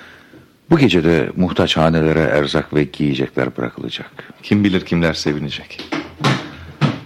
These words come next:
Speaker 1: Bak, esvaplar, urbalar bu dolapta.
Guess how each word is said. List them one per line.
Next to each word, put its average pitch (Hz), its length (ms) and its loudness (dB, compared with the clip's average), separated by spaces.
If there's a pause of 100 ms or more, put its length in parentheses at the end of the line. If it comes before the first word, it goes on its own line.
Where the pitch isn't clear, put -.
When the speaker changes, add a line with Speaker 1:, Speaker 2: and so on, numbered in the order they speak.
(1600)
Speaker 1:
Bak, - 300 2 (380)
esvaplar, 117 680 4
urbalar 92 600 4
bu 78 120 2
dolapta. 60 580 0